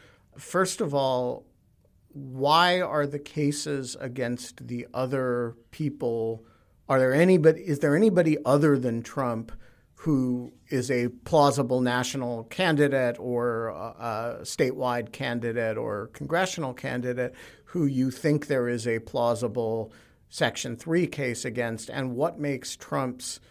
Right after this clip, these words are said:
situation different to the extent that there, uh, that he's,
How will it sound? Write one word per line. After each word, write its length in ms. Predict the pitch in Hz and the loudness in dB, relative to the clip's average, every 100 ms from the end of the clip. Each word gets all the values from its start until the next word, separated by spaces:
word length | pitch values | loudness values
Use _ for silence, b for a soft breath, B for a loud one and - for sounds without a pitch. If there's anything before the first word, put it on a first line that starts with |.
| b b - | b b -10
situation 1080 | - 156 143 - 120 120 120 - 120 110 113 | -6 -4 -4 -4 -2 0 -2 -4 -4 -4 0
different 520 | 147 147 127 110 104 - | 0 0 -4 -6 -8 -14
to 140 | - 131 | -10 -8
the 180 | 113 110 | -6 -8
extent 580 | 110 - 127 120 110 | -8 -6 -4 -4 -6
that 220 | - 110 - | -10 -12 -6
there, 440 | 113 110 110 107 - | -4 -2 -6 -10 -10
uh, 300 | 120 110 113 | -6 -4 -4
that 240 | 107 117 107 | -4 -4 -4
he's, 540 | - 120 110 104 | -8 -6 -6 -8